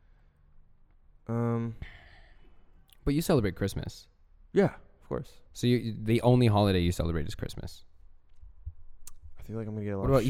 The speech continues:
Speaker 2: Easter?
Speaker 1: from my mom. Oh, I celebrate. Oh, the Easter's a fun one. I think Easter's a really fun one.
Speaker 2: Easter for me growing up was another one of those holidays where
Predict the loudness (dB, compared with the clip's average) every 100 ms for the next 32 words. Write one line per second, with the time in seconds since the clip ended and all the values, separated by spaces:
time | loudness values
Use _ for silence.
0 | 0 0 0 -4 -6 -8 -8 -10 -14 -18
1 | _ _ _ _ _ _ -6 0 4 6
2 | 8 6 4 2 0 2 2 0 -8 -2
3 | 0 0 -4 -6 -8 -2 0 0 0 -2
4 | -4 -8 -8 -6 -4 -2 -2 -2 -2 0
5 | 0 -2 -6 -8 -10 -12 -16 0 0 2
6 | 2 2 2 0 2 0 0 2 2 2
7 | 0 0 -2 0 -2 0 0 -2 -2 0
8 | 0 0 0 -2